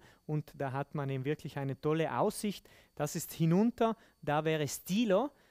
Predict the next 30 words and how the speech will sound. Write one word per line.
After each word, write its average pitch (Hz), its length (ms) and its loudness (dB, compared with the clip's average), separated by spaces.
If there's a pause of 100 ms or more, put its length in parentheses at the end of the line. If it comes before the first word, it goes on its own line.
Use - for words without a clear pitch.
(140)
Richtung 143 480 -2
Meer, 165 340 0
da 151 100 -4
schauen 139 280 -4
wir 127 100 -4
Richtung, 135 540 -4
äh, 123 140 -4
Osten 185 360 -4
hinüber. 175 480 0 (480)
Und 160 320 -2 (180)
das 160 280 -4
ist - 200 -6
typisch - 560 -2 (140)
für 151 180 -10
Süditalien 160 840 -2
und 135 100 -6
speziell 143 400 -6
auch 139 100 -6
für - 140 -10
diese 135 320 -8
Gegend. 156 340 -4
Dann 147 120 -4
im 131 100 -4
Aspromonte 135 680 -4
werden 139 160 -4
wir 135 80 -4
noch 131 180 -8
mehr 139 200 -4
davon 156 280 -4
sehen. 156 320 -4